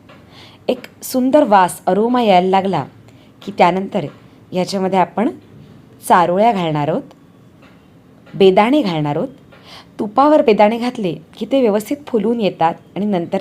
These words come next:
छान शिजतात. बदामाचे काप घालायचेत. निम्मे आत्ता घालूया, उरलेले गार्निशिंगला वापरूया.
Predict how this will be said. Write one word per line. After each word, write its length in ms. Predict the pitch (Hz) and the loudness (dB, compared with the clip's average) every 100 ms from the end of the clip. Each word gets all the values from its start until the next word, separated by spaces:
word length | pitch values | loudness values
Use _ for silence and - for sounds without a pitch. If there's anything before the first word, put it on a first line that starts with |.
| - | -8
छान 260 | - 202 | -8 -8
शिजतात. 480 | 240 180 156 - 180 - - _ _ _ _ _ - | -6 -10 -8 -4 -4 -6 -20 _ _ _ _ _ -6
बदामाचे 520 | 214 185 185 208 220 262 | 0 2 2 -2 -4 -2
काप 360 | 220 196 196 | 2 2 0
घालायचेत. 500 | 170 165 160 160 233 294 - - - - | -8 -6 -6 -2 -4 -4 -14 -20 -20 -8
निम्मे 340 | 196 214 214 262 | -2 0 2 2
आत्ता 360 | 254 208 254 | 2 0 0
घालूया, 420 | 240 202 180 202 339 - - | 0 -2 0 0 -2 -8 -8
उरलेले 300 | 185 202 269 | -2 0 4
गार्निशिंगला 680 | 247 190 196 202 202 175 | 4 2 0 -4 -2 0
वापरूया. 480 | 160 151 156 147 135 | 2 0 -4 -8 -10